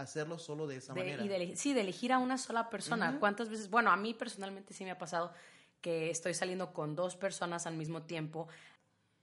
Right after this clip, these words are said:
Speaker 2: pero al final, pues, llega un momento en el que a lo mejor inconscientemente tengo que, yo sola, ¿sí sabes? A mí nadie
Speaker 1: Ujú.
Speaker 2: me pone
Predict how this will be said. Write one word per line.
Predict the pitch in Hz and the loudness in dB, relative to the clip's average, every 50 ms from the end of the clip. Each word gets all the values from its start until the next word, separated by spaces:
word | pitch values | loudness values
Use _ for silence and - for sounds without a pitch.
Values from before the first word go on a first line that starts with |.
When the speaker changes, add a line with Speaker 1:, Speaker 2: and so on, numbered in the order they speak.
| _ _ _ _ | _ _ _ _
Speaker 2:
pero | - 180 170 165 170 160 160 165 | 0 0 0 0 2 2 4 6
al | 156 156 156 | 6 4 4
final, | 156 - 170 165 165 165 170 190 185 - - - _ _ _ _ | 0 -2 -2 -2 0 0 -2 -2 -4 -8 -10 -16 _ _ _ _
pues, | - 175 165 156 - - - _ _ - | -6 -4 -4 -4 -6 -12 -18 _ _ -2
llega | 165 175 170 165 180 190 190 | 0 2 2 4 4 4 4
un | 190 190 | 2 0
momento | 196 196 196 185 185 - 196 | 0 0 0 -2 -2 -4 -4
en | 180 | -4
el | 165 156 | -4 -4
que | 156 151 - - _ _ _ _ _ _ _ _ _ - - | -6 -10 -10 -14 _ _ _ _ _ _ _ _ _ -2 2
a | 185 185 | 4 4
lo | 196 190 | 4 4
mejor | 175 202 214 | 2 2 2
inconscientemente | 226 220 220 202 196 - - 208 208 - 220 220 214 214 220 214 | 2 2 2 0 -2 0 -2 -4 -4 -4 -4 -4 -4 -4 -4 -2
tengo | 214 214 214 220 220 220 | 2 4 4 4 4 2
que, | - 190 175 160 156 156 - _ _ _ _ _ _ _ _ - | 0 -2 -2 -2 -4 -8 -16 _ _ _ _ _ _ _ _ -6
yo | 160 185 240 262 - | 0 2 4 4 4
sola, | - 285 285 254 185 147 147 147 | 4 4 6 6 4 2 0 -2
¿sí | - 185 | -8 -4
sabes? | 165 196 196 214 226 | -2 -2 0 0 -2
A | 208 | -4
mí | 180 190 | -2 -2
nadie | 208 220 226 233 | 0 0 0 0
Speaker 1:
Ujú. | 220 | 0
Speaker 2:
me | 196 170 | -2 -2
pone | 175 185 185 185 196 196 196 190 180 165 160 160 156 156 151 151 - | 0 -2 -2 0 0 -2 -2 -2 -2 -4 -4 -4 -4 -6 -6 -8 -10